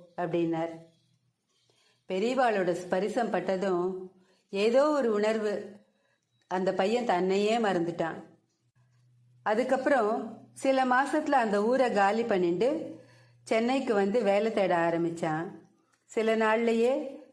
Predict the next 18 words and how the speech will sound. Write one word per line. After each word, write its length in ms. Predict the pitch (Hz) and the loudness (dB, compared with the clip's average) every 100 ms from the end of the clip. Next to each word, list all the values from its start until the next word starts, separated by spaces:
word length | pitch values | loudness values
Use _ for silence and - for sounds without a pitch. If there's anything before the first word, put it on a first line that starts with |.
| - | -2
பெரியவா 560 | 240 277 285 254 208 | 0 2 4 4 2
ஆசீர்வாதத்துல 800 | 208 240 220 196 180 180 202 233 | 0 0 2 2 0 -2 -2 0
நல்ல 380 | 214 180 208 233 | 0 0 2 0
வேலை 300 | 196 185 190 | 2 0 0
கிடைச்சது. 640 | 180 156 160 156 156 160 160 - _ _ _ _ _ _ | -2 -4 -6 -4 -4 -6 -12 -20 _ _ _ _ _ _
தங்கைக்கு 460 | - 196 214 208 202 | -4 -2 -2 -4 -2
கல்யாணம் 400 | 202 185 190 190 | 0 0 0 0
பண்ணினார். 640 | 180 175 170 165 170 - - _ _ _ _ _ | 0 0 0 -2 -4 -10 -20 _ _ _ _ _
ரொம்ப 720 | - 208 262 285 330 285 214 220 | -4 0 0 2 4 4 2 0
ஆனந்தமா 420 | 233 240 247 262 254 | 0 0 2 2 2
வாழ்ந்துட்டு 320 | 202 185 180 | 2 0 0
இருந்தார். 540 | 165 156 156 156 - - _ _ _ _ _ | -2 -2 -4 -6 -8 -18 _ _ _ _ _
அந்த 280 | 190 339 277 | -4 0 2
சமயத்துல 800 | 277 247 254 254 247 214 180 196 202 - - _ | 0 -2 -2 -2 0 2 0 -2 -6 -16 -20 _
மகா 320 | 202 190 233 | -2 2 2
பெரியவா 440 | 247 214 196 190 214 | 2 0 0 0 0
சென்னைக்கு 460 | 208 190 214 208 | -2 0 0 -2
வந்திருந்தார். 720 | 180 165 160 160 156 170 - | -2 -2 -2 -2 -2 -4 -8